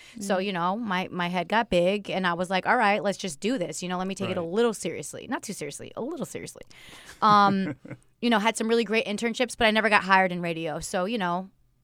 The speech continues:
Speaker 1: I applied to, I was like, "Screw it, let me apply for this job in T V." Got the job,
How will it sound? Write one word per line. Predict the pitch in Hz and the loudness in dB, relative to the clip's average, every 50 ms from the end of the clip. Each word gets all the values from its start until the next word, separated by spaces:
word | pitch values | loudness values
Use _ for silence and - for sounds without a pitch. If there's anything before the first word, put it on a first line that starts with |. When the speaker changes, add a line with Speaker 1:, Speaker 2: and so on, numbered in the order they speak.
| _ - | _ -2
Speaker 1:
I | 180 185 | 0 0
applied | 185 185 - 196 185 185 185 185 - | 0 0 2 4 4 4 4 2 -2
to, | - - 190 180 180 180 180 180 185 | -4 -6 -4 -4 -2 -4 -4 -6 -6
I | - 170 | -6 -6
was | 185 202 | -4 -6
like, | 202 190 | -6 -6
"Screw | - - - - 233 247 | -6 -10 -8 -6 -4 -2
it, | 214 160 156 | -2 -2 -2
let | 190 | -4
me | 202 202 | -6 -6
apply | 196 175 196 196 | -4 -4 -4 -4
for | - 185 | -4 -6
this | 185 180 | -8 -8
job | - 190 180 170 175 | -4 -4 -4 -4 -6
in | 165 | -8
T | - 175 | -10 -12
V." | 156 131 127 - _ _ _ - - - - - _ | -10 -10 -12 -12 _ _ _ -20 -20 -20 -20 -14 _
Got | - 233 240 240 | 2 2 2 2
the | 226 | 0
job, | 196 - 208 190 185 185 185 | -2 0 2 4 4 2 0